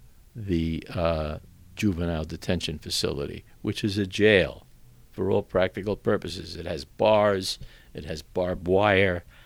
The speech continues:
and they can go to jail. People don't understand that. They think that they go to a kiddie room and play, but they don't. They go to jail, and it's not a nice place to be, I promise you.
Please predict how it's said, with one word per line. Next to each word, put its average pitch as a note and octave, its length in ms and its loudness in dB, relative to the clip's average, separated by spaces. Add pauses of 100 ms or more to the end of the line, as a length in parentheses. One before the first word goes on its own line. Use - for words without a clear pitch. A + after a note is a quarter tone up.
(220)
and F#2 160 -6
they E2+ 120 -2
can E2 180 -4
go E2 180 -4
to D2+ 100 -6
jail. D#2 400 -6 (680)
People F2+ 280 2
don't F#2 260 0
understand F2 580 0
that. D2+ 160 -8
They E2+ 120 -6
think F2 280 -6
that F2+ 180 -8
they F2+ 160 -4
go F2+ 160 -4
to E2+ 160 -4
a E2 40 -10
kiddie F#2 460 -2
room E2+ 400 -4
and D2+ 120 -10
play, E2 400 2 (640)
but - 140 -6
they F2+ 160 0
don't. F#2 260 0 (300)
They E2+ 140 -6
go F2+ 160 -2
to F2 80 -4
jail, E2 380 0 (320)
and - 160 -8
it's - 160 -8
not F2+ 160 -2
a E2+ 200 -4
nice D#2+ 140 -6
place - 300 -10
to - 80 -12
be, E2 220 -8 (440)
I - 120 -10
promise D#2 440 -8
you. - 120 -14